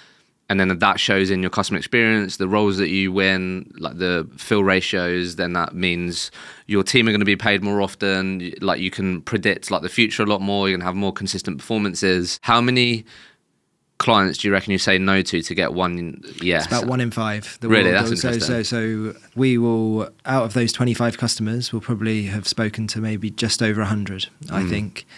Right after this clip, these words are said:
Speaker 2: And we've only worked with
Speaker 1: And you
Speaker 2: twenty-five.
Speaker 1: said, "This is how we work." And they said, "Look, Callum, could, look, we don't really work, we haven't worked this way with other companies. Can you work this way?"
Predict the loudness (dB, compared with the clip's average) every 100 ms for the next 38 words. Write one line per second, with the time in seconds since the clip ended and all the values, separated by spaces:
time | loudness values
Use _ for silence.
0 | -20 -20 -12 -2 -2 0 0 0 0 -2
1 | -2 0 4 6 6 6 4 4 4 6
2 | 6 4 4 4 2 0 0 0 -4 -8
3 | -12 0 0 2 0 0 -2 -2 -2 -2
4 | -2 0 2 2 2 2 4 4 2 2
5 | 2 2 2 2 0 0 0 2 0 0
6 | -2 -4 -6 -4 -4 -2 -2 0 2 2
7 | 0 -2 -2 -2